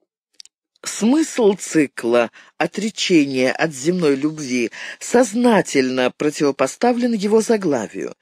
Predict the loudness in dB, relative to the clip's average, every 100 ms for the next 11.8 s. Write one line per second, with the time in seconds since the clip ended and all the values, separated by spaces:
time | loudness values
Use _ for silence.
0 | -20 -20 -20 -20 _ -10 -4 -4 -2 2
1 | 4 4 2 -6 -2 2 4 4 2 -2
2 | -2 -2 0 -2 2 0 2 2 2 0
3 | -2 0 0 0 0 0 0 0 0 0
4 | -6 -6 -12 -8 -8 -2 -4 0 0 0
5 | -8 -8 -8 -4 -2 0 0 0 -4 -8
6 | -2 -2 0 -2 -4 -10 _ _ _ -20
7 | _ -8 -2 2 2 0 -8 -2 0 -2
8 | _ -4 2 4 2 0 -8 -2 2 2
9 | 0 -2 -2 0 0 0 0 -2 -2 -6
10 | -14 -12 -8 -8 -6 4 4 4 2 -4
11 | -12 -8 0 2 2 0 0 0